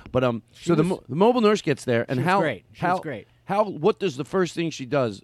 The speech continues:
Speaker 1: how long does it take her to go,
Speaker 2: She
Speaker 1: "You
Speaker 2: was
Speaker 1: need to
Speaker 2: gonna
Speaker 1: go to the hospital"?
Speaker 2: She was gonna give me an I V. She checks my blood pressure, and she says,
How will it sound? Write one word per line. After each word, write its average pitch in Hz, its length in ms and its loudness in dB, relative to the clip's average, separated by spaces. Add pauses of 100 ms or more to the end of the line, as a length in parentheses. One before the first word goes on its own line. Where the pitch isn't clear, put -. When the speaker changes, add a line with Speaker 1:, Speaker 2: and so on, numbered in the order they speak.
(100)
Speaker 1:
how 143 180 2
long 233 200 2
does 170 100 -2
it 151 100 -8
take 156 220 -2
her 143 100 0
to 127 80 -4
go, 117 220 2
Speaker 2:
She 185 140 -10
Speaker 1:
"You - 60 -2
Speaker 2:
was 196 80 6
Speaker 1:
need 185 100 4
to 139 80 0
Speaker 2:
gonna 143 100 4
Speaker 1:
go - 20 6
to 127 60 2
the 117 100 0
hospital"? 92 380 -4
Speaker 2:
She 190 140 -10
was 208 160 -12
gonna 185 180 -10
give 165 180 -12
me 151 140 -14
an 139 80 -14
I 131 180 -10
V. 113 240 -10
She 123 160 -18
checks 160 300 -10
my 156 80 -8
blood 131 260 -12
pressure, 113 380 -12
and 107 120 -14
she 117 140 -16
says, 101 440 -14